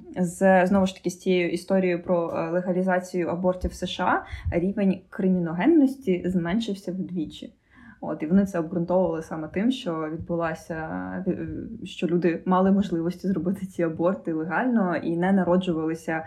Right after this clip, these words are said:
покоління дітей, які, м, м, були незапланованими і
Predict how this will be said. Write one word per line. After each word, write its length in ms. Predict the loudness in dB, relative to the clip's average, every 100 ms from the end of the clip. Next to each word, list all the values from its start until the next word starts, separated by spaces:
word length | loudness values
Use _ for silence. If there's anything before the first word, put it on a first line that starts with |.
| -12 -10
покоління 640 | -4 0 4 4 2 0 -4
дітей, 420 | -4 2 2 2 0
які, 560 | -2 0 2 2 0 -4
м, 260 | -6 -6 -6
м, 100 | -8
були 300 | -4 0 2
незапланованими 1080 | 2 0 -4 -4 0 0 2 0 0 -2 -4
і 720 | 0 2 4 4 2 -4